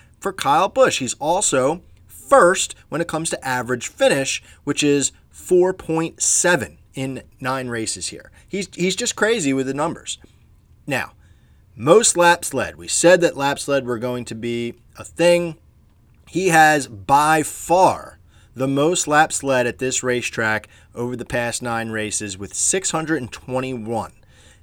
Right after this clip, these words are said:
That's twenty-five percent of the laps ever run at Kentucky. The eighteen car has been out front. That is,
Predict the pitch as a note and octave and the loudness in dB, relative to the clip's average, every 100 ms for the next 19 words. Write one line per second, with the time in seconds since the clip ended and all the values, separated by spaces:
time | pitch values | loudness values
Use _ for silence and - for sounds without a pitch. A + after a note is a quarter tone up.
0 | - A#2+ - - - E3+ F#3+ A#3 B3 - | -10 -8 -8 -14 -4 0 0 -2 -8 -14
1 | - - E3 E3+ F3+ - - C3+ - - | -4 4 6 4 0 -4 -4 -2 0 0
2 | E3+ F3 - C#3+ A#2 A#2+ A2+ A#2+ C3 D#3 | 0 -2 -2 -2 -2 -8 -6 -6 -6 -6
3 | - - - E3 F#3 G3 G3+ F#3 D3+ F3 | -8 -8 -6 -4 -4 -2 -4 -4 0 2
4 | A#2+ G2+ A2+ B2 - C#3+ C#3+ - E3+ - | 2 -2 -8 -10 -8 -8 -2 0 0 -2
5 | F#2 G2 - _ A2 - C3+ F3 - G#3+ | -16 -18 -20 _ -14 -4 -2 -2 -4 -4
6 | A3 G#3+ A2+ A2 G#2 A2 - C3 B2 A#2+ | -4 -6 -6 -4 -4 -8 -8 -8 -6 -10
7 | - - A2 E2 - - - C3+ D#3+ D#3+ | -12 -14 -12 -14 -18 -18 -6 0 2 0